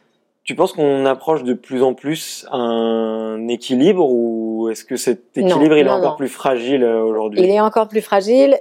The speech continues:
Speaker 2: euh, parce que, effectivement, après cette affaire D S K qui a profondément changé la société,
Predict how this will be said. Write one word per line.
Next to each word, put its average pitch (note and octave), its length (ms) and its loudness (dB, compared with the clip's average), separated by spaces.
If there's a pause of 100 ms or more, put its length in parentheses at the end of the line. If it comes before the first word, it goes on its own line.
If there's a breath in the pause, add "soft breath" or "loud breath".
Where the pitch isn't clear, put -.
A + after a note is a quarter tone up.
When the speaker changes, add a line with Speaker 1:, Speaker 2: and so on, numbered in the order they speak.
(120)
Speaker 2:
euh, F3 600 4 (960)
parce F#3+ 220 0
que, G3 420 4
effectivement, G3+ 720 0 (400)
après G#3 280 -4
cette G3 220 -2
affaire F3+ 300 0
D F3 80 2
S F3 220 2
K - 100 -4 (640)
qui - 100 -12
a D3+ 40 -10
profondément F3+ 640 -2
changé D#3 580 -2
la D3 120 -8
société, A3 680 0